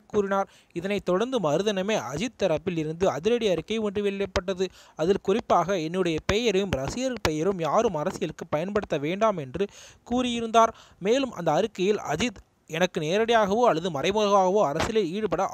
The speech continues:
ஆர்வமில்லை திட்டவட்டமாக கூறியிருந்தார். மேலும் தனக்கு அரசியலுக்கும் உள்ள தொடர்பு என்னவென்றால் ஒரு சராசரி பொதுஜனமாக வரிசையில் நின்று வாக்களிப்பது மட்டுமே என்பதை அவர் விளக்கியிருந்தார். அதே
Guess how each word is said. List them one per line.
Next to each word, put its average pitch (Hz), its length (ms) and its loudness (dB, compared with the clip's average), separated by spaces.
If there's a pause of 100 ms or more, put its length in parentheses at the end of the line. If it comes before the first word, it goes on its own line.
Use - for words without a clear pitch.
ஆர்வமில்லை 214 540 0 (280)
திட்டவட்டமாக 226 840 4
கூறியிருந்தார். 226 580 2
மேலும் 208 320 -2
தனக்கு 160 320 -4
அரசியலுக்கும் 214 800 -2
உள்ள 170 220 -4
தொடர்பு 170 580 0
என்னவென்றால் 160 500 0 (300)
ஒரு 180 180 2
சராசரி 247 480 2 (120)
பொதுஜனமாக 196 600 2
வரிசையில் 220 440 0
நின்று 196 280 -4
வாக்களிப்பது 196 640 2
மட்டுமே 170 380 -4
என்பதை 165 340 -2 (260)
அவர் 202 280 0
விளக்கியிருந்தார். 202 600 0 (260)
அதே 180 240 0